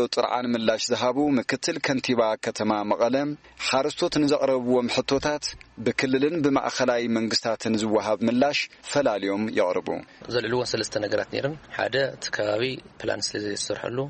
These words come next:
Speaker 2: እቲ ገንዘብ ተቐቢልና ኣበይና ክንገብሮ ዝብል ሕቶ ነይርዎም። ካልኣይ ከተማ ናብ ዝናሰፍሐ ኸይዱ ደቅና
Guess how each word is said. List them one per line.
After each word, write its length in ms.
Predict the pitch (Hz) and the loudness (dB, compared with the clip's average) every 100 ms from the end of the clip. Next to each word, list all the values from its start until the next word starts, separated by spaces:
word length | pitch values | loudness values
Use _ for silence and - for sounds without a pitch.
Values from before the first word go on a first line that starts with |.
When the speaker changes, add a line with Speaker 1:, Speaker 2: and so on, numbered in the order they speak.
| - | -10
Speaker 2:
እቲ 140 | - 120 | -16 -6
ገንዘብ 280 | 120 110 101 | -4 -4 -2
ተቐቢልና 440 | - - - 120 | -2 -2 -4 -4
ኣበይና 220 | 101 104 | -4 -4
ክንገብሮ 340 | 101 101 101 104 | -6 -6 -2 -2
ዝብል 200 | 101 101 | -4 -8
ሕቶ 160 | - - | -12 -8
ነይርዎም። 340 | 104 107 139 139 - - | -6 -6 -8 -10 -16 -14
ካልኣይ 340 | - 98 107 127 - - - | -6 -2 -2 -4 -8 -12 -8
ከተማ 260 | - 104 | -4 -2
ናብ 140 | 104 101 | -2 -2
ዝናሰፍሐ 480 | 104 101 - - - | -2 -4 -6 -10 -8
ኸይዱ 220 | 107 113 | -4 -4
ደቅና 280 | 113 - - | -4 -6 -6